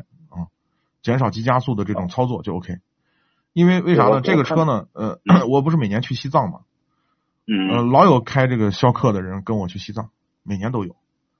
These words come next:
Speaker 2: 啊，那就是，
Speaker 1: 啊，这个就，
Speaker 2: 这个西藏没问题。
Speaker 1: 也就是，也就是二点零的，哎，那整个路上呀，
Speaker 2: 嗯。
Speaker 1: 从燃油经济性的表现上来说呀，整，包括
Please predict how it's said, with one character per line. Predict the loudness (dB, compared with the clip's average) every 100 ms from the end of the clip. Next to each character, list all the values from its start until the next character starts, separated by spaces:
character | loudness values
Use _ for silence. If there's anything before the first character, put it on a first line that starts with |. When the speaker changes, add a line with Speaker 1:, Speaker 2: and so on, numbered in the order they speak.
| _ _ _ _ _ _ _ -12
Speaker 2:
啊， | -8
那 | -4
就 | 0 0 0
是， | 0 0
Speaker 1:
啊， | 0
这 | 2
个 | 4
就， | 4
Speaker 2:
这 | 6 8
个 |
西 |
藏 | 8
没 | 6 4
问 | 0
题。 | 2
Speaker 1:
也 |
就 | 4
是， |
也 |
就 |
是 | 4
二 | 4
点 | 4
零 | 0 -2
的， | -6 -6
哎， | -2 -2 -4 _ _
那 | -4 -4
整 | -4 -4
个 | -2 0
路 | 2
上 | 2 2 2
呀， | 0
Speaker 2:
嗯。 |
Speaker 1:
从 | -4 -6 -4
燃 | -2 0
油 | 0 -2
经 | -4 -2
济 | -2
性 | -2
的 | -2
表 | -4 -6
现 | -4 -6
上 | -6 -6
来 | -6
说 | -6 -4
呀， | -4 -4
整， | -6
包 | -6 -4
括 | -4 -4